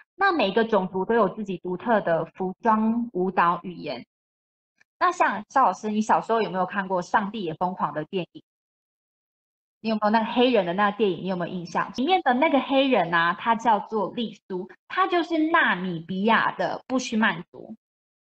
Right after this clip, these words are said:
另外一个话，像我们纳米比亚另外一组红人，全身涂的红东东，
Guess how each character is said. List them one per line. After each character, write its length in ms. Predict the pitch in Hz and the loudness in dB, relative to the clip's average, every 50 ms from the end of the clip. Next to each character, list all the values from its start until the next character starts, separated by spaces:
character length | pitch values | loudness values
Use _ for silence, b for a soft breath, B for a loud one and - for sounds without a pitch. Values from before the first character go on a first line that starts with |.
| _ _ _ _ _ _ _ _ _ | _ _ _ _ _ _ _ _ _
另 120 | 330 311 | -4 0
外 200 | 302 285 247 233 | 2 2 2 2
一 40 | 233 | 0
个 200 | 208 214 190 202 | 0 0 -2 0
话， 320 | - 247 226 208 185 - - _ | 0 0 0 0 0 -2 -4 _
像 320 | _ - - 311 294 262 220 | _ -4 0 0 2 2 2
我 80 | 196 | 0
们 220 | 185 180 170 170 175 | 0 -2 -4 -2 0
纳 80 | - 254 | 0 0
米 120 | 247 196 | 0 -2
比 100 | 165 180 | -2 0
亚 160 | 190 165 165 | 0 0 2
另 160 | 185 202 208 202 | 0 -2 0 0
外 160 | 190 175 185 | 0 0 0
一 20 | |
组 180 | 185 - 170 156 | -2 -6 -8 -8
红 300 | 147 - - 185 180 185 | -2 0 0 0 0 0
人， 240 | 185 170 165 175 - _ _ _ _ _ _ _ _ | -2 -4 -4 -6 -10 _ _ _ _ _ _ _ _
全 380 | - - - 262 247 247 262 | -8 0 2 2 2 2 0
身 260 | 262 - 302 302 311 | 0 2 2 2 0
涂 220 | 330 - - 254 226 | -2 -6 -4 0 2
的 160 | 214 208 214 | 2 2 2
红 260 | 214 220 202 185 196 | 4 2 2 2 2
东 260 | - 220 214 220 220 | 2 2 2 2 2
东， 300 | 214 226 214 214 214 240 | 2 2 2 2 2 -2